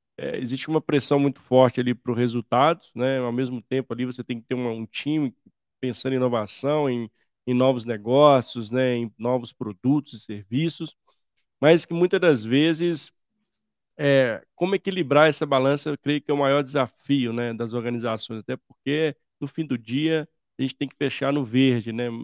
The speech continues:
e, e, mas também temos que pensar nos novos entrantes, não sei o que, o que tá chegando aí no mercado que possa, é, mudar o meu negócio.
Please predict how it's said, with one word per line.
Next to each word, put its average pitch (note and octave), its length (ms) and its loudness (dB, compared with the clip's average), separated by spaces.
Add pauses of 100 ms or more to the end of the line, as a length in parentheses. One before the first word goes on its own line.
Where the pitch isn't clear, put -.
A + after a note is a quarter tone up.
e, A#2+ 120 -6 (100)
e, B2+ 80 -4
mas B2 240 -6
também B2+ 300 -2
temos C#3 280 -6
que - 80 -20
pensar C3+ 400 0
nos C#3 160 -2
novos C3 260 -2
entrantes, B2 480 -4
não B2 80 -4
sei B2 160 -8
o - 40 -8
que, - 120 -12
o B2 220 -10
que - 160 -20 (100)
tá C#3 80 -4
chegando B2+ 540 -4
aí B2+ 60 -2
no C3 80 -2
mercado B2 420 -4
que - 120 -20
possa, B2 440 -4 (400)
é, B2 180 -2
mudar C3 460 2
o D3 40 4
meu C3 140 2
negócio. B2 640 2